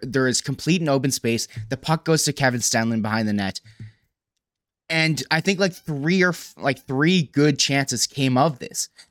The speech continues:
Like, this is the higher, like, this is the high elite I Q. I know we hate the term hockey I Q, um, but this is, this is the type of offensive mind that the Jets need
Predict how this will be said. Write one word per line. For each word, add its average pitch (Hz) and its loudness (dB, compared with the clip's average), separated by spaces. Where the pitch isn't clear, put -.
Like, 156 2
this 208 2
is 202 -4
the 175 2
higher, 156 0
like, 143 -2
this 185 2
is 170 -2
the 165 0
high 147 0
elite 131 0
I 120 0
Q. 120 0
I 113 0
know 117 2
we 113 0
hate 113 -4
the 107 -2
term 110 -4
hockey 110 0
I 107 2
Q, 117 -4
um, 110 0
but - -2
this 185 2
is, 180 -2
this 175 0
is 202 -4
the 214 -6
type 196 0
of 175 0
offensive 156 2
mind 120 2
that 104 -6
the 92 -6
Jets 113 0
need 107 0